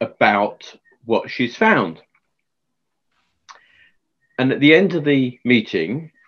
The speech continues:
uh, well, I remember saying to her, "Well, wi-, is there any treatment?" Yeah. "Nope,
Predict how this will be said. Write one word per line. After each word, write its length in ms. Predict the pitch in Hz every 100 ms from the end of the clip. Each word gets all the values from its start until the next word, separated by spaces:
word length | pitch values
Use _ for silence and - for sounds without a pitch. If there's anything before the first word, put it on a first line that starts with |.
| _ _ _ _
uh, 180 | 113 101
well, 200 | 123 -
I 160 | - 123
remember 320 | 131 123 110
saying 240 | 107 123 110
to 60 | 110
her, 60 |
"Well, 160 | 120 120 -
wi-, 300 | 139 131 -
is 140 | 135
there 200 | 135 135
any 400 | 147 139 135 127 127
treatment?" 560 | - 220 - 98 82 - _
Yeah. 140 | - 80 - _ _
"Nope, 300 | 127 202 -